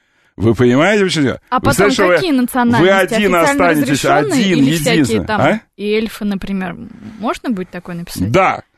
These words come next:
Speaker 1: Вот это
Speaker 2: Как,
Speaker 1: же
Speaker 2: как вот
Speaker 1: вопрос.
Speaker 2: с этим делать?
Speaker 1: Гномы всякие и так далее. Понимаете,
Speaker 2: А
Speaker 1: в чём
Speaker 2: если
Speaker 1: дело?
Speaker 2: я скажу, что я какая-нибудь хуту?
Speaker 1: Хуту?
Speaker 2: Вот как, как проверить и
Speaker 1: Ну, я так вот посмотрю на тебя и сразу вижу, что ты тут.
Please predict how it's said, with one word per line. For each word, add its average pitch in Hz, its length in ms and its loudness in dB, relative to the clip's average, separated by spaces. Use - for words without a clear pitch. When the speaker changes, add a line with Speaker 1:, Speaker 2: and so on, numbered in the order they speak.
Speaker 1:
Вот 139 220 0
это 170 140 2
Speaker 2:
Как, 170 80 4
Speaker 1:
же 175 100 4
Speaker 2:
как 190 180 2
вот 202 60 0
Speaker 1:
вопрос. 175 180 2
Speaker 2:
с - 60 -2
этим 202 240 -8
делать? 185 240 -4
Speaker 1:
Гномы 156 560 2
всякие 123 460 0
и - 20 -2
так 117 240 0
далее. 98 200 0
Понимаете, 202 440 0
Speaker 2:
А - 20 0
Speaker 1:
в 254 40 0
чём 269 40 0
Speaker 2:
если - 140 -2
Speaker 1:
дело? 262 100 -2
Speaker 2:
я 247 80 0
скажу, 233 240 -6
что 202 260 -10
я 202 140 -2
какая-нибудь 196 380 -6
хуту? 185 640 -10
Speaker 1:
Хуту? 208 320 0
Speaker 2:
Вот - 20 2
как, 247 160 0
как 190 220 -6
проверить 202 580 -6
и 170 160 -14
Speaker 1:
Ну, 165 160 -2
я 202 380 0
так 175 200 0
вот 160 220 -2
посмотрю 170 360 2
на 233 60 2
тебя 95 200 0
и 95 120 0
сразу 127 320 0
вижу, 123 240 2
что 110 140 0
ты - 140 2
тут. 123 200 2